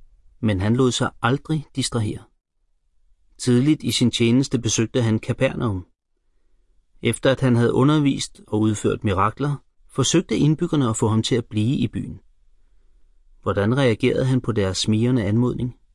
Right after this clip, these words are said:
Han sagde: "Jeg må nødvendigvis også forkynde den gode nyhed om Guds rige for de andre byer. Det er jo dette, jeg er sendt ud for." Lukas fire treogfyrre.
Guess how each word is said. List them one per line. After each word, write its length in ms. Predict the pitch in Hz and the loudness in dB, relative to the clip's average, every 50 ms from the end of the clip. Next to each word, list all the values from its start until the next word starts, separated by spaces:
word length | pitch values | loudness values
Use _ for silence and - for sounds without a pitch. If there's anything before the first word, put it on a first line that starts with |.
| _ _ _ _ _ _ _ _ _ _ _ _ _ _ _ _ | _ _ _ _ _ _ _ _ _ _ _ _ _ _ _ _
Han 180 | _ - 160 160 | _ -6 -6 -2
sagde: 340 | - 151 135 131 135 131 117 - _ _ _ _ _ _ _ _ _ _ _ _ _ _ | 0 2 2 2 2 0 -2 -6 _ _ _ _ _ _ _ _ _ _ _ _ _ _
"Jeg 180 | 143 123 131 147 | 0 2 4 4
må 120 | 160 160 | 6 6
nødvendigvis 720 | 160 160 156 143 147 170 240 220 220 190 170 156 139 123 - | 6 6 4 4 4 2 2 2 0 0 0 0 0 0 0
også 240 | 101 127 147 - - | 0 0 0 0 -2
forkynde 440 | - 151 - - 135 123 117 127 135 | -4 -2 0 0 0 0 0 0 0
den 140 | 135 127 | 0 0
gode 240 | - - 113 120 127 | 2 2 2 2 4
nyhed 260 | 127 120 113 135 127 | 2 2 2 0 0
om 100 | 107 117 | -2 -2
Guds 320 | - - 120 120 113 - - | 0 0 0 0 0 0 0
rige 180 | 110 107 107 | 0 0 0
for 140 | - - 113 | -2 -4 -4
de 140 | - 113 76 | -2 -2 0
andre 240 | 92 113 135 180 165 | 0 0 0 -2 -2
byer. 360 | - 110 98 - - - _ _ _ _ _ - - - _ - - _ _ | -2 -2 -4 -6 -8 -18 _ _ _ _ _ -20 -20 -20 _ -20 -20 _ _
Det 80 | - 110 | -2 0
er 40 | 98 | 0
jo 80 | 98 | 0
dette, 340 | 92 - - 113 143 165 165 | 0 0 2 2 2 2 0
jeg 100 | 139 117 | 0 0
er 40 | 104 | -2
sendt 260 | - - 104 95 - | -2 -2 -2 -2 -2
ud 120 | 107 - - | -2 -4 -4
for." 300 | - - 101 101 - _ _ _ _ _ _ _ _ _ _ _ _ _ _ _ _ _ - - | -6 -8 -10 -10 -12 _ _ _ _ _ _ _ _ _ _ _ _ _ _ _ _ _ -20 -8
Lukas 380 | - 113 110 117 - 120 - - | -4 -4 -2 0 -2 -2 -4 -2
fire 360 | - 117 113 120 135 156 156 - _ _ _ | -2 0 0 0 0 -2 -4 -8 _ _ _
treogfyrre. 600 | - - 113 - - 123 - - 95 85 87 90 | -8 -6 -4 -4 -4 -4 -4 -4 -4 -4 -4 -6